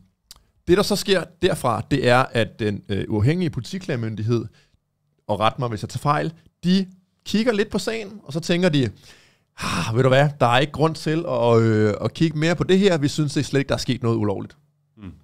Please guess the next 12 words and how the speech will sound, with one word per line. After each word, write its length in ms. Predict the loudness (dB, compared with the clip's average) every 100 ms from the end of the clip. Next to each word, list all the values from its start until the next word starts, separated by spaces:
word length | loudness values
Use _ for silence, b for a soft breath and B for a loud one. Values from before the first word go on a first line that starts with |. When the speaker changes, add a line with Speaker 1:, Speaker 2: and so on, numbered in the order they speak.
| _
Speaker 1:
Vi, 260 | -2 2 2
vi 100 | 2
dropper 300 | 2 4 4
den 80 | 0
herfra," 480 | -2 -2 -4 -4 0
og, 380 | 2 4 4 4
øh, 280 | 4 2
skriver 260 | 0 -2 -2
så 120 | 0
et 80 | -2
brev 220 | 0 0
til, 240 | 0 0